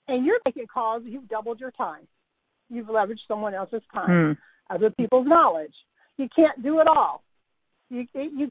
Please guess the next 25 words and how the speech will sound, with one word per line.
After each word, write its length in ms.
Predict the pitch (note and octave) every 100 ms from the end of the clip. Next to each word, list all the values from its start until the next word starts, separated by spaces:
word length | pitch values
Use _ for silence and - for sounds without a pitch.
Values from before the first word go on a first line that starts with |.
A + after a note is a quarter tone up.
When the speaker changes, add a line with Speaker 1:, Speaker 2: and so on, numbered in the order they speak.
| -
Speaker 1:
can't. 400 | F#4+ C4+ - A#3+ D4
You 320 | C#4 F4+ D4
don't 180 | E4 E4
have 180 | D4
the 80 | C4+ -
skill 260 | F4 F4 E4
set. 180 | D#4
You 100 | C#4
don't 140 | D4+ D4+
have 100 | C4+
the 80 | C#4+
knowledge 440 | C#4 C#4 C#4 B3 -
to 60 |
do 200 | F#3+ F#3
it 80 | E3+
all. 200 | E3 - _ _ _
So 60 | D4
you 180 | C#4+ C#4+ -
find 360 | D#4 D#4 D4
people 300 | D4+ C#4+ C#4
who 120 | B3+
can 160 | - A3+
do 200 | B3 B3+
that 180 | A3+ G3+
and 100 | -